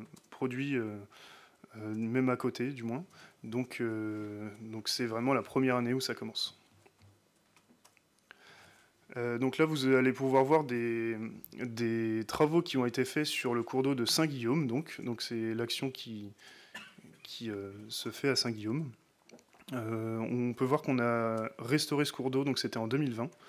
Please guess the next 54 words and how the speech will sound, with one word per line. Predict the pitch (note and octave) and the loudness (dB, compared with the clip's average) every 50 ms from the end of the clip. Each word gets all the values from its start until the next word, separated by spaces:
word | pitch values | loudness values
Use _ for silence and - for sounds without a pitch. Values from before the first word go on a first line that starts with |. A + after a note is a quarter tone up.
| - - - - | -20 -20 -20 -14
sur | - - - A#2+ | -8 -4 -2 -2
le | A#2 | -2
site | - - C#3 | -2 -4 -2
de | C3 C3 | 0 2
la | A#2+ A#2+ | 2 2
Violette, | A#2 A#2 A#2 B2+ B2 B2 C3+ | 0 2 0 2 2 4 2
donc | D3 C3 A#2 - | 2 0 -2 -2
le | A#2 | -4
site, | - - A#2 - - | -4 -4 -6 -8 -8
euh, | A#2 G#2+ G#2+ G#2+ G#2+ A2 - - - - | -6 -6 -6 -6 -8 -12 -14 -14 -12 -10
à | - | -10
côté | A#2 - C3+ C3 C3+ | -4 -4 -2 0 2
d'un | C3+ B2+ | 2 2
site | - - C3 - | 0 -2 -4 -2
communal. | - C3 A#2+ A2+ A2+ A2+ B2+ D#3+ D3 C3 - - _ _ - - - - - - - _ _ - | 0 0 0 0 0 -2 -2 -4 -6 -10 -14 -20 _ _ -20 -20 -20 -20 -20 -20 -20 _ _ -10
On | B2 A#2+ A#2+ | -6 -4 0
a, | B2 | 0
euh, | B2 B2 C3 C3+ B2+ A#2+ A2+ A2 A2 A2 A2 A2 A2 A2 A2 - - - D3 F#3 _ _ | 2 4 4 2 2 0 -2 -4 -4 -4 -4 -6 -6 -6 -8 -10 -12 -16 -20 -20 _ _
pour | - - A#2+ | -10 -8 -6
vous | A2 A#2 A#2+ | -4 -4 -4
dire | A2+ B2 B2 A#2 - | -2 -2 -2 -2 0
techniquement | - C3 - - B2+ A#2 - C3 B2 C3 C3 C3 | -2 -2 0 0 -4 -4 -4 -6 -4 -2 -2 -2
ce | C3 - | -2 -2
qu'on | - B2 | -2 -2
a | A#2 A2+ | -4 -4
fait, | - - D3+ | -2 -2 -2
on | D3+ D3+ C3 | -2 0 0
a | A#2+ | 0
remis | A2 G#2 A#2 A#2+ B2+ B2+ | 0 0 2 2 2 2
des | A#2+ A#2 | 0 -2
cailloux, | - - A#2+ A2+ A#2 C#3 E3+ - - - - - - - _ | -2 -2 -4 -2 -2 -4 -6 -6 -12 -16 -18 -18 -20 -18 _
ce | - - | -10 -8
qui | - - - | -6 -4 -2
s'appelle | - B2 A2+ - C#3+ D3 C3+ | -2 0 2 2 2 2 2
ici | B2 - - - | 0 -2 -4 -4
des | C#3+ C3+ B2 A#2 | -2 -2 0 0
recharges | A2 A2 B2+ B2+ - - D3 C#3 B2+ | 2 2 4 4 6 4 4 2 2
en | B2+ A#2+ A2 | 0 -2 0
tâches | - - D3+ - - - - - - - | 0 0 0 0 0 -4 -4 -6 -8 -4
et | |
des | A#2 A#2 A#2 | -2 0 0
réductions | A#2+ B2+ B2 B2 A#2+ - - C3+ | 2 0 -2 -2 -8 -4 -2 -2
de | C3 | -2
section. | - - A#2 - - C#3 F3+ - - _ - - - - - - - - - _ _ | -2 -4 -6 -6 -6 -8 -10 -10 -16 _ -20 -20 -20 -20 -20 -20 -20 -20 -20 _ _
Les | A#2+ A2+ A2 A2+ | -10 -8 -6 -4
recharges | A2+ B2 A#2+ - D3+ C#3 C#3 | -2 -2 0 0 0 0 0
en | C#3 B2 | -2 0
tâches | - D3+ D3+ - - | 2 2 2 2 2
permettent | - C3 A#2+ B2+ C3+ D3 - - - - - | 2 2 2 2 0 0 -2 -4 -6 -6 -6
de | B2+ A#2+ A#2+ A#2+ A#2+ | -4 -2 0 0 0
faire | A#2 - - D3+ C#3+ | -2 0 0 0 0
comme | - - D#3+ E3 | 2 -2 -2 -2
sur, | E3 - - - D#3+ C3+ C3 C3 | -2 -4 -4 -2 -2 0 2 2
euh, | B2+ B2 B2 B2 A#2+ A#2+ A#2+ | 2 2 2 0 0 0 -2